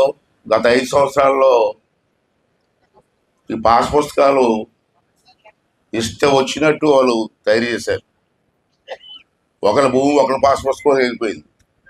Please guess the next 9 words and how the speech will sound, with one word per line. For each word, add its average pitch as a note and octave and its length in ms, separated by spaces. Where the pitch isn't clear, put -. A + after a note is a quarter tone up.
ఇంకొకరి B2+ 460
భూమి C#3 240
ఇంకో C#3 300
పాస్ B2 180
పుస్తకం A#2+ 280
వెళ్ళిపోయింది, G2 420
ఎవరిష్టం C#3+ 520
వాడిది C#3 220
వెళ్ళిపోయింది. B2 380